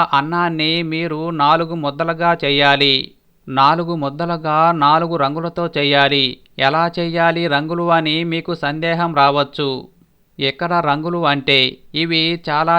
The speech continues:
శక్తివంతమైనటువంటి రంగులు. ఆ రంగుల వల్ల ఏంటంటే మనకు దోష నివారణ అనేది జరుగుతుంది. ముఖ్యంగా ఈ గ్రహణం వల్ల వచ్చేటటువంటి దోషం అనేది తొలగిపోతుంది.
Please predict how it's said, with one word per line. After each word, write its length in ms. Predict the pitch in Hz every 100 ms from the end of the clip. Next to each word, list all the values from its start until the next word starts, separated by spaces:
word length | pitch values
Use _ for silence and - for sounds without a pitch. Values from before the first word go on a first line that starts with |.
| 165
శక్తివంతమైనటువంటి 1160 | 139 - 170 170 165 165 170 165 160 170 160 170 143
రంగులు. 380 | 143 143 139 131 - - - 135 151
ఆ 40 | 160
రంగుల 280 | 147 165 175 170
వల్ల 180 | 165 170 156
ఏంటంటే 460 | 143 143 139 131 135 131 - - - 135
మనకు 380 | 151 170 170 156 170 156
దోష 240 | 135 160 180 175
నివారణ 480 | 170 170 165 165 170 151
అనేది 320 | 151 165 165 156
జరుగుతుంది. 640 | 143 156 147 143 143 143 139 - - - _ _ 135
ముఖ్యంగా 560 | 139 139 175 175 160 160 165 160 156
ఈ 20 | 170 139
గ్రహణం 360 | 135 160 175 170
వల్ల 160 | 165 170 147
వచ్చేటటువంటి 760 | 139 170 170 170 175 170 160 170 135
దోషం 300 | 139 151 175 170
అనేది 260 | 170 165 170
తొలగిపోతుంది. 840 | 143 143 143 147 143 143 139 139